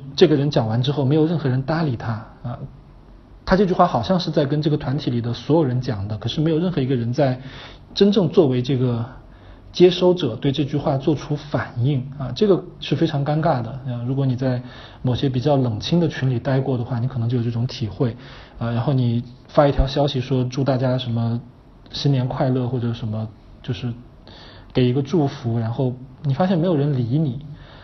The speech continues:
这个时候哪怕有一个人跳出来说，“哎，我也祝大家新年快乐”，他也会在某种程度上对你有一个呼应的作用，啊，你们之间就形成了一个，呃，好像是一个很特别的联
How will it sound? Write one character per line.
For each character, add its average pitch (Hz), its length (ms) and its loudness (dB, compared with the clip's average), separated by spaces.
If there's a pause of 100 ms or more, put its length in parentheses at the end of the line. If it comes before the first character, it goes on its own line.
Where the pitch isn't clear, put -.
(140)
这 269 120 2
个 233 80 6
时 - 100 -2
候 180 140 6
哪 127 120 2
怕 - 160 2
有 160 80 4
一 127 80 2
个 135 100 0
人 127 120 0
跳 147 180 0
出 139 160 -4
来 120 140 0
说 135 300 -2
，“哎， 131 100 0
我 127 180 2
也 175 140 4
祝 135 180 -2
大 127 140 -2
家 120 160 -2
新 135 160 -2
年 117 160 -2
快 123 220 -6
乐”， 113 200 -6 (540)
他 240 140 4
也 180 120 4
会 170 200 2
在 151 160 0
某 135 160 0
种 147 120 -2
程 120 160 -4
度 127 80 0
上 127 160 -2
对 139 140 2
你 131 100 2
有 123 120 -2
一 104 120 -6
个 120 200 -2
呼 156 300 0
应 160 180 0
的 113 80 -4
作 113 260 -4
用， 110 180 -6 (120)
啊， 117 200 -10
你 117 100 -4
们 113 100 -4
之 135 100 -4
间 131 160 -2
就 123 80 -2
形 123 260 -4
成 127 200 -4
了 117 80 -2
一 113 120 -4
个， 120 240 -4 (500)
呃， - 140 -10 (220)
好 - 160 -4
像 151 140 -2
是 135 100 -2
一 127 40 0
个 131 60 0
很 117 160 -4
特 - 140 -4
别 120 160 -2
的 117 120 -4
联 113 200 -4